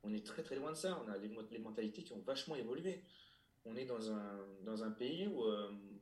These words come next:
où moi, selon moi, euh, la femme à moto, c'est pas du tout, euh, c'est pas du tout une, une exception. Et, euh, et, euh, et moi, je le vois tous les jours. Je roule tous les jours en moto. Je vois, euh,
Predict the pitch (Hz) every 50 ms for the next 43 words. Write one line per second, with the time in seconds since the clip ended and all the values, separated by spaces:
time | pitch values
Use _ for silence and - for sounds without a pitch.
0 | - - - - - - _ _ _ _ _ _ _ _ _ _ _ _ - -
1 | - - _ _ _ 107 107 107 104 101 120 - 117 113 - - 123 117 113 113
2 | 117 120 131 143 165 190 - - 110 107 107 104 101 98 101 98 101 107 107 -
3 | 156 143 120 110 110 113 113 113 113 160 185 220 214 214 - - - - - 127
4 | 117 110 113 - - 190 196 202 156 127 113 110 107 104 101 98 95 - - -
5 | - _ _ _ - - - - - 175 - 123 - - - - - 185 190 139
6 | 117 110 110 107 107 104 107 110 117 117 - - - - - - 180 202 220 220
7 | 190 135 117 113 110 107 104 104 104 101 101 104 - 107 107 104 101 101 98 92
8 | 92 92 92 90 90 - - - - _ _ _ _ _ _ _ - 101 101 98
9 | 92 110 110 107 110 107 107 98 - 107 120 143 - - - - - 120 110 107
10 | 123 123 113 113 117 104 98 104 110 110 110 160 170 160 - 107 107 110 107 104
11 | 104